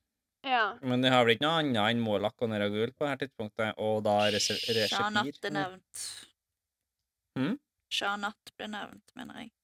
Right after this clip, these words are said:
Speaker 2: Ja, stemmer det.
Speaker 1: Hvem er det?
Speaker 3: Nei, det er jo en av disse her vennene våre,
Speaker 1: Men har vi
Speaker 3: det, da.
Speaker 1: lært hva Unmade betyr?
Speaker 3: Nei.
Speaker 2: Nei.
Speaker 3: De er sprenn på et eller annet, ja.
Speaker 1: Men jeg føler ikke at de er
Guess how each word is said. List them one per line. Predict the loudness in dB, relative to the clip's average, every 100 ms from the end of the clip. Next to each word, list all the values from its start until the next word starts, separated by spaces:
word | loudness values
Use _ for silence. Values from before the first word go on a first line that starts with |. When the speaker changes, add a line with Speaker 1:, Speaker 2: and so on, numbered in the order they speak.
| _ _ _ _ _ -6
Speaker 2:
Ja, | -4 -4 -6 -6 -8 -10
stemmer | -12 -14 -14
det. | -16 _
Speaker 1:
Hvem | -12 -8
er | -4
det? | -2 -4 -8 _ _ _ _ _ _
Speaker 3:
Nei, | -8 -4 -2
det |
er | -4
jo | -2 -2
en | -2
av | -4
disse | -6 -8
her | -8 -10 -12 -16 -20 -20 -16 -6
vennene | -4 -4 -6
våre, | -2
Speaker 1:
Men | 4
har | 6
vi | 6
Speaker 3:
det, | 6
da. |
Speaker 1:
lært | 4 0
hva | 0 2 2 -2 -6 _ _ _ _
Unmade | -6 -4 -4 -4 -6
betyr? | -12 -8 -8 -10 _ _ _ _ _ -4
Speaker 3:
Nei. | -2 -4 -12 _ _ _ _ _ _ _ _ -8
Speaker 2:
Nei. | -4 -4 -4 -6 _ _ -6
Speaker 3:
De | -2
er | -2
sprenn | -2 -2 -2 -4 -14 _ _
på | -10
et | -8
eller | -10
annet, | -12 _ _ -10
ja. | -10 -12 _ _ _ _ _ _ _ -12
Speaker 1:
Men | -4 -2
jeg | -2
føler | -6 -6 -8
ikke |
at | -12
de | -12
er | -12